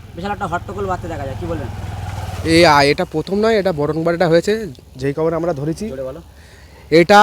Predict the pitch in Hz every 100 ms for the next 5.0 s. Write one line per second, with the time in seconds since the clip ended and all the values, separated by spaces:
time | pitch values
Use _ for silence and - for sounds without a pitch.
0 | 220 214 190 202 240 202 139 107 107 -
1 | - - - 175 202 185 180 214 226 214
2 | 160 - 202 202 202 170 113 - - -
3 | 151 170 208 190 190 208 196 202 208 220
4 | - - - 185 214 208 202 202 196 214